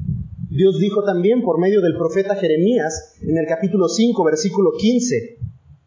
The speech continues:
"Voy a traer de lejos una nación contra ustedes. Oh casa de Israel", declara el Señor. "Es una nación fuerte, es una nación antigua,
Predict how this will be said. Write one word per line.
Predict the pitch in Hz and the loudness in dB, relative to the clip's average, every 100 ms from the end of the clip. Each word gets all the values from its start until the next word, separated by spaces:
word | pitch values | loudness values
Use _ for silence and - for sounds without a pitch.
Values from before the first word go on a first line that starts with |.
| - - - | -16 -12 -2
"Voy | 151 180 | 2 2
a | 202 | 2
traer | 208 196 226 | 4 4 4
de | 240 180 | 4 2
lejos | 185 185 226 226 - - - | 2 2 0 0 -6 -12 -6
una | 165 190 | -2 0
nación | 196 185 185 233 285 | 0 -2 0 0 2
contra | 185 151 143 | 0 0 -2
ustedes. | 135 135 107 95 - - - - - - - - - - - - - - - - - - | 0 0 -2 -4 -12 -12 -12 -12 -10 -8 -8 -8 -10 -10 -10 -10 -8 -12 -12 -12 -10 -6
Oh | - 196 220 175 | 0 2 2 2
casa | 202 214 233 | 0 0 0
de | 208 | 2
Israel", | 196 170 170 175 196 170 | 0 -2 0 2 2 2
declara | 135 147 160 170 | 0 0 2 2
el | 160 | 0
Señor. | 165 147 117 101 - _ - - - | 0 0 0 -4 -12 _ -20 -14 0
"Es | 220 233 | 2 4
una | 254 247 | 2 2
nación | 196 - 208 180 | 0 0 0 0
fuerte, | - 190 220 214 143 104 113 - | 2 4 4 2 -2 -6 -8 -4
es | 196 | 0
una | 262 277 | 2 2
nación | 262 185 208 196 | 0 0 0 2
antigua, | 160 147 208 240 202 143 110 | 0 0 2 2 2 0 -2